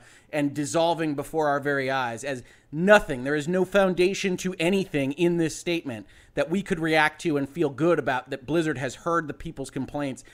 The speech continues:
and is going to do anything about them. They think they are in the right. If you can read between the lines on this statement,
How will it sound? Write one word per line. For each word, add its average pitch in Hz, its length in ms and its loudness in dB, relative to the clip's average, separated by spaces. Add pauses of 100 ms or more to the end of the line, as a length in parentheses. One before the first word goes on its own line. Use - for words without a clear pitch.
(200)
and 160 140 -2
is 143 100 -4
going 180 200 2
to 180 120 -4
do 185 340 -2
anything 165 640 2 (360)
about 139 420 0
them. 95 220 -12 (240)
They 220 180 6
think 247 300 -2
they 208 180 4
are 175 220 6
in 165 200 0
the 165 80 0
right. 131 440 -6 (360)
If 135 160 -4
you 240 120 2
can 247 160 0
read 220 180 0
between 202 320 -2
the 180 80 2
lines 175 320 2
on 156 100 4
this 147 140 0
statement, 143 460 -4